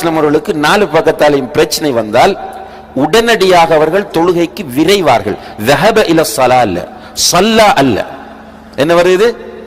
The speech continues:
فزع الى الصلاه. தொழுகைக்கு விரைந்து செல்வார்கள். என்னால் தொழுகையில இவ்வளவு விஷயம் இருக்கிறது.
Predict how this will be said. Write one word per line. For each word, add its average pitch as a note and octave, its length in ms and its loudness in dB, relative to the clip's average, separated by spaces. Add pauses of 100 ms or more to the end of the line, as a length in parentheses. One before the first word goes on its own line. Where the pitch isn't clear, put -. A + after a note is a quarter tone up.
(560)
فزع F#3 560 2
الى G#3 180 4
الصلاه. B2+ 460 0 (1120)
தொழுகைக்கு A3 560 2
விரைந்து A#3 500 2
செல்வார்கள். D3+ 560 0 (840)
என்னால் G3 240 0
தொழுகையில F#3+ 600 4 (280)
இவ்வளவு A#3 200 2
விஷயம் F#3+ 360 0
இருக்கிறது. A#2 460 -8